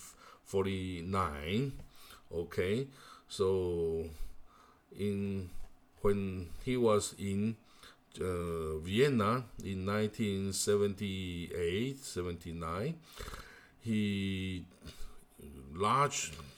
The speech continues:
scale issued two thousand to five thousand visa to the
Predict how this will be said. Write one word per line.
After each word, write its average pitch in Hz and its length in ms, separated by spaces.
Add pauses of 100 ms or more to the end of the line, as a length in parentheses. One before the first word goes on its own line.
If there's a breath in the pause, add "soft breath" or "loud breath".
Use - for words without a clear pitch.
(160)
scale 113 680 (500 loud breath)
issued 120 600
two 156 240
thousand 95 720 (180)
to 95 500
five 135 440
thousand 101 720 (460 loud breath)
visa 131 500 (400)
to 90 540 (640 loud breath)
the 80 540